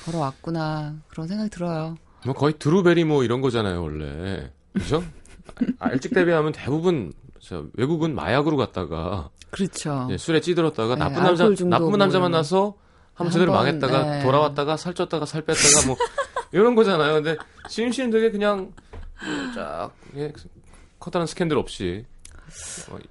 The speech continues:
Speaker 2: 연애 스캔들 말고 어떤 큰 문제 없이
Speaker 1: 네.
Speaker 2: 쫙.
Speaker 1: 그렇게 해도
Speaker 2: 네.
Speaker 1: 나름 그 안에서의, 예, 뭐,
Speaker 2: 고충은 있었겠죠.
Speaker 1: 예, 고충과 또 상처가 있었죠.
Speaker 2: 음.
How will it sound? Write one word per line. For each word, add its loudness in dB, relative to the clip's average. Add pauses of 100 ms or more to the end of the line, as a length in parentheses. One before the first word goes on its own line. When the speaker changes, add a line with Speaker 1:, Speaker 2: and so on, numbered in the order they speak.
(240)
Speaker 2:
연애 2
스캔들 -2
말고 0
어떤 -8
큰 -10
문제 2
없이 0
Speaker 1:
네. -6
Speaker 2:
쫙. -6 (440)
Speaker 1:
그렇게 -8
해도 -4
Speaker 2:
네. 0
Speaker 1:
나름 4
그 0
안에서의, 0
예, -4
뭐, -8
Speaker 2:
고충은 -4
있었겠죠. -4
Speaker 1:
예, -8 (200)
고충과 -10 (100)
또 -14
상처가 -6
있었죠. -8 (180)
Speaker 2:
음. -10